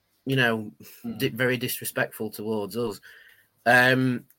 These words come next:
Speaker 1: and unfortunately, with football in the Championship, we don't have V A R, V A R,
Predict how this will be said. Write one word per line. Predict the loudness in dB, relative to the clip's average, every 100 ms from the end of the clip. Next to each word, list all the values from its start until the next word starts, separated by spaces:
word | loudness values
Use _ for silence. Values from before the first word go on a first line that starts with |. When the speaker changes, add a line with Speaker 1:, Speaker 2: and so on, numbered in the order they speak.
| _ _ _ _ _ _ 0
Speaker 1:
and | 2 4 2 2 2 2 -4 _ _ _ _ _ -14
unfortunately, | -8 0 0 0 -2 -4
with | -4 -4
football | -4 -2 -2
in | -2
the |
Championship, | -2 -4 -4 -8 -8
we |
don't | -4 -4
have | -4 -8
V | -6 -4 -2
A |
R, | -4 -4
V | -6 -4
A | -4
R, | -6 -6 -8